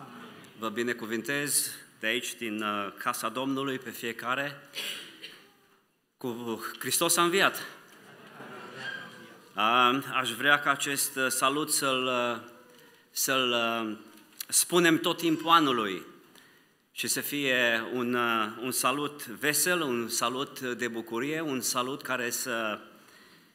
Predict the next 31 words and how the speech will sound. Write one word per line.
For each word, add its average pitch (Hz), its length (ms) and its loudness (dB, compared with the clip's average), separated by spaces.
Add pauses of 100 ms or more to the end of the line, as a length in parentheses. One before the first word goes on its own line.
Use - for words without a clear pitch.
(300)
să - 160 -2
ne 131 100 4
aducă 165 240 2
aminte 156 440 4
de 135 380 0
Mântuitorul, 127 920 -2
uh, 151 280 0
și - 180 0
Salvatorul 135 640 -2
sufletelor 123 600 -4
noastre. 113 580 -2 (760)
Pentru 127 280 0
că 135 120 0
într-o 127 380 2
zi, 151 280 2
așa 147 240 4
cum 131 160 -4
știm 135 260 -4
cu 117 120 -10
toții, 156 440 -4 (1080)
de 127 140 -4
dragostea 160 1120 4 (560)
ta, 165 540 4
a 147 80 0
mea, 135 240 2
a 165 180 6
noastră, 147 720 0 (440)
Domnul 143 300 2
nostru 143 320 -2
Iisus 143 380 -2
Hristos 147 800 -2